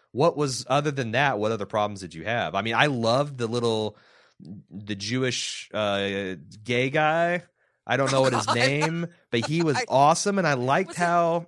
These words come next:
Speaker 1: how Ethan was really cool about the way that they kind of cutely flirted, and he wasn't threatened
Speaker 2: Uh-huh.
Speaker 1: by it 'cause he's,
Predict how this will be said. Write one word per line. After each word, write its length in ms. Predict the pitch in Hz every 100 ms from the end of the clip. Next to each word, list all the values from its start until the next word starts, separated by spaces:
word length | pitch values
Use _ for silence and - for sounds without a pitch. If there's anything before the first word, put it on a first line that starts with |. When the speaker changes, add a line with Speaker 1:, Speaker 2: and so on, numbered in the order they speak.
| -
Speaker 1:
how 300 | - 151 143
Ethan 380 | 143 170 208 208
was 140 | 175 113
really 320 | 123 175 170
cool 380 | - 110 123 175
about 260 | 160 147 143
the 60 |
way 220 | 113 120
that 180 | 135 120
they 80 | 120
kind 240 | 110 131
of 140 | 113 90
cutely 440 | - 123 127 123
flirted, 540 | 117 - 110 120 156 139
and 160 | 98
he 80 | 107
wasn't 320 | 113 110 104
threatened 300 | - 98 113
Speaker 2:
Uh-huh. 100 | 127
Speaker 1:
by 220 | 123 127
it 100 | 139
'cause 140 | 110 85
he's, 280 | 98 110